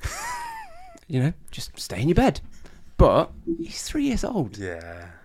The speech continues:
Speaker 1: So, yeah, we, uh, we abandoned the, the sticker ship.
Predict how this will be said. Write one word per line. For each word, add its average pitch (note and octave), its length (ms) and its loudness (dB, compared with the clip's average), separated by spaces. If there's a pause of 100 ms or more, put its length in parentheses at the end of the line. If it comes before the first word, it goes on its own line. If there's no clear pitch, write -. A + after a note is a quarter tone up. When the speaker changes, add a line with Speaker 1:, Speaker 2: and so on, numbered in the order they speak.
(220)
Speaker 1:
So, B2 240 2
yeah, B2 320 8
we, C3 320 8
uh, A#2+ 200 10 (340)
we C#3 100 6
abandoned A#2+ 560 4
the, G2+ 160 0 (140)
the - 80 -2
sticker - 280 -4
ship. - 280 -2